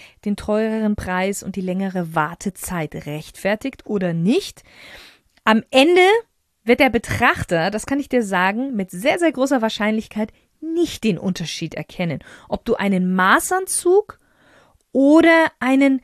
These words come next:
maßkonfektionierten Anzug trägst. Dass der Anzug irgendwie auf Maß gemacht wurde, das merkt man schon. Da merkt man definitiv einen Unterschied auch zur Stangenware. Aber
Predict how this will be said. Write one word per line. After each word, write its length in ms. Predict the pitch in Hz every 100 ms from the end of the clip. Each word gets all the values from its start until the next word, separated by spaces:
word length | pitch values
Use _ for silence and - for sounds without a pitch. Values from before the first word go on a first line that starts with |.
| _
maßkonfektionierten 1500 | 208 233 240 - - 240 - 240 - - 247 254 269 247 -
Anzug 540 | 202 160 165 - 185 -
trägst. 640 | - - - - - _ _ _ _ _ _ _ _ _ _ _ _ _ _ _
Dass 220 | 214 240
der 160 | 220 170
Anzug 400 | 302 392 330 208
irgendwie 320 | 240 220 -
auf 180 | 185 -
Maß 340 | 226 339 392
gemacht 460 | 269 220 156 - -
wurde, 260 | 143 123 - - -
das 260 | - - -
merkt 360 | 294 381 -
man 180 | 294 294
schon. 500 | 262 - 220 180 143
Da 140 | - 202
merkt 180 | 349
man 140 | 285 247
definitiv 580 | 233 233 214 180 233 220
einen 140 | 175
Unterschied 500 | 208 311 277 - 202
auch 120 | -
zur 160 | - 175
Stangenware. 760 | - 185 220 170 117 104 - - - - - - - -
Aber 320 | 302 330